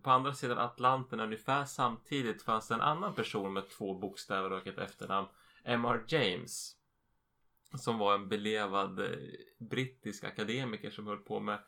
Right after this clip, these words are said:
mer arkeologisk forskning och teologi och sånt där, som, eh, roade sig med att skriva spökhistorier som han berättade för studenter och vänner och kollegor.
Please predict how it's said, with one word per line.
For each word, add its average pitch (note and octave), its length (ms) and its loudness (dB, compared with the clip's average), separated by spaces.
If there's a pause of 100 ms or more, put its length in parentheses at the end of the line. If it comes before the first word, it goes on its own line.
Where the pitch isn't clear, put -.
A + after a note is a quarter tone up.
(500)
mer G2+ 360 -2
arkeologisk G#2+ 880 0
forskning G2+ 400 -4
och G2 120 -8
teologi A2+ 600 -4
och A2 60 -4
sånt G2 200 -8
där, G2+ 260 -4 (120)
som, G#2 420 -4 (920)
eh, G2 300 0 (260)
roade A2 420 2
sig G2+ 160 -8
med G2 80 0
att G2 100 -8
skriva G2 540 -2 (400)
spökhistorier A2 840 0
som G2+ 120 -8
han F#2 100 -4
berättade G2 420 -6
för F#2+ 380 -8
studenter G2 560 -8
och G#2 60 -6
vänner G2+ 240 -4
och - 120 -14
kollegor. G2 460 -4